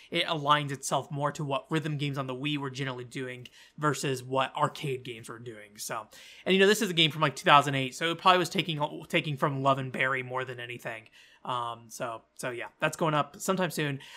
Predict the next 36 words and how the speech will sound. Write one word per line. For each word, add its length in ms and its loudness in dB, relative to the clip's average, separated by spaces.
I 80 4
did 160 6
go 100 10
ahead 260 8
and, 120 -4
and 120 -2
speaking 260 4
of, 80 4
like, 300 6
like, 200 6
motion 600 4
heavy 340 6
games, 560 2
um, 340 8
I 80 0
did 160 -2
go 60 2
ahead 320 6
and 180 -2
start 320 6
up 280 6
Active 340 4
Life 240 6
Explorers. 640 2
So 100 2
if 60 -2
you 60 0
saw, 380 6
um, 380 0
the, 120 -2
the 140 -4
coffee, 600 4
um, 540 4
we, 260 -2
we 300 0
had, 280 0